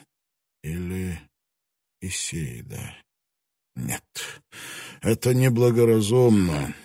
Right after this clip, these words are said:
Союзником — да, вассалом — нет. Хорошо, тогда, в конце концов, чужеземцы — твое единственное достояние».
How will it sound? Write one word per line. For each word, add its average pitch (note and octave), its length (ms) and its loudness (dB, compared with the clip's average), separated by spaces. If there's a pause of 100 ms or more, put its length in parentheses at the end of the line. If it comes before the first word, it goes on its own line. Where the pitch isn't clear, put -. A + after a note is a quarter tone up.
(160)
Союзником — F#2+ 960 -2
да, B2+ 320 -6 (460)
вассалом — E2+ 1120 -4 (280)
нет. - 880 -14 (800)
Хорошо, C#3 600 0 (440)
тогда, E2 420 -4
в B2 120 -8
конце D2+ 420 -4
концов, - 540 -4
чужеземцы — E2 920 -4
твое D#2 400 -6
единственное G#2+ 1300 -4
достояние». F#2+ 1000 -2